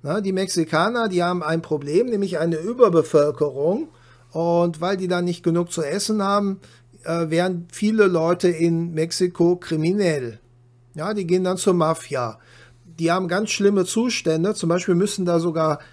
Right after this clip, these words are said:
Lehrer Schutzgelder bezahlen. Schutzgelder an die Mafia, ne, wenn du Lehrer bist. Und wenn du nicht zahlst, dann kommen die auf den Pausenhof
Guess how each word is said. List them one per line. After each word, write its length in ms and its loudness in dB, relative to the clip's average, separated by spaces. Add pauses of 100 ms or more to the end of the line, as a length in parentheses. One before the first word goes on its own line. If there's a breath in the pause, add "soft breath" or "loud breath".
(100 loud breath)
Lehrer 600 0
Schutzgelder 760 -2
bezahlen. 640 -10
Schutzgelder 680 -2
an 100 -4
die 120 -2
Mafia, 640 -2 (380 soft breath)
ne, 160 -4
wenn 160 0
du 100 4
Lehrer 460 0
bist. 440 -8 (600 soft breath)
Und 200 0
wenn 140 2
du 80 4
nicht 200 0
zahlst, 360 0
dann 140 -2
kommen 160 0
die 80 0
auf 140 -2
den 160 -4
Pausenhof 760 2